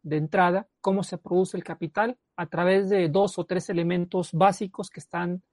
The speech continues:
en el capital de Marx. Valor de uso, valor de cambio y fuerza de trabajo. Con estas ideas, uno puede comprender, eh, que la riqueza que se produce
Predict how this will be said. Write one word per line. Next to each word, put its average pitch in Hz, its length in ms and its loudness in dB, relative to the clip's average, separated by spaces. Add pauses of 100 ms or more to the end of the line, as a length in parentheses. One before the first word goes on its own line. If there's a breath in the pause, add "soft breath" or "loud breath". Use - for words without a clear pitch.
(100)
en 160 400 -6
el 170 140 0
capital 170 420 4
de 160 120 6
Marx. 151 380 0 (200)
Valor 165 360 8
de 190 120 10
uso, 233 460 4 (180)
valor 175 360 2
de 170 140 2
cambio 220 540 0
y 175 100 -4
fuerza 190 400 0
de 160 140 0
trabajo. 160 540 -4 (260)
Con 190 140 6
estas 262 380 4
ideas, 226 480 -2
uno 202 260 -4
puede 214 340 2
comprender, 185 680 2 (100)
eh, 151 220 -8
que - 120 -8
la 175 120 -4
riqueza 175 480 -2
que 214 140 -8
se - 120 -10
produce 202 540 0